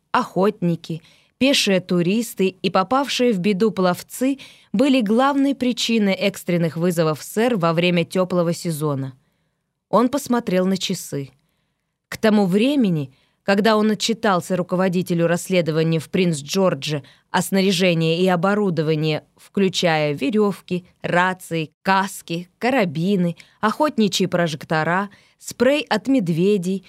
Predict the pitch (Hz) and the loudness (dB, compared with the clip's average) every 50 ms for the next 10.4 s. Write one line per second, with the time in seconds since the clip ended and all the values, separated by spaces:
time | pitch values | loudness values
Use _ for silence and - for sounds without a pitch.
0 | _ _ _ _ _ _ 247 262 247 202 180 185 202 202 175 165 - - - 175 | _ _ _ _ _ _ 0 2 2 2 2 2 2 0 0 -2 -4 -4 -4 -4
1 | 190 175 - _ 156 143 147 208 277 277 202 208 190 165 - - 165 165 160 143 | -4 -4 -10 _ -12 -4 0 0 0 2 2 0 0 0 0 -2 -2 -2 -2 -2
2 | 139 185 226 233 - - - 202 202 196 - _ _ _ _ _ - 277 285 240 | -2 -2 -2 -2 -6 -6 -6 -6 -6 -6 -12 _ _ _ _ _ 0 0 2 2
3 | 202 185 185 190 190 - _ - 180 175 - _ _ 202 202 214 - 262 302 - | 2 2 2 0 -2 -4 _ -6 -6 -6 -6 _ _ 0 0 0 0 -2 -4 -2
4 | - - 202 202 202 185 175 156 156 156 156 - _ - 208 233 247 247 247 240 | -2 -4 -2 0 2 0 2 2 0 -2 -2 -4 _ 0 2 2 4 2 2 0
5 | 226 - - 220 214 - - 220 208 214 214 202 - - 208 214 196 175 - 175 | 0 -2 -2 -2 -2 0 0 0 2 2 0 0 -2 -2 0 0 0 0 -2 -4
6 | 160 151 165 156 156 165 196 220 254 269 269 262 254 254 247 - - - - _ | -2 0 0 0 0 0 0 0 2 2 2 2 2 0 -2 -6 -18 -20 -20 _
7 | _ _ _ - 190 262 277 254 262 247 254 - 269 269 247 196 190 180 185 180 | _ _ _ -2 0 2 4 4 2 2 2 0 2 2 2 2 2 0 2 2
8 | 180 185 196 190 190 196 190 180 160 165 170 165 160 160 - - - 175 175 - | 2 2 2 2 2 2 2 0 0 0 -2 0 -2 -2 -4 -4 -4 -4 -2 -2
9 | 180 180 214 262 294 311 - _ 185 190 185 180 - - 196 190 196 190 190 175 | -2 0 0 0 -2 -2 -4 _ 0 0 0 -2 -2 -2 0 0 2 0 0 -2
10 | 170 180 180 165 151 151 147 | 0 0 0 0 -2 -4 -8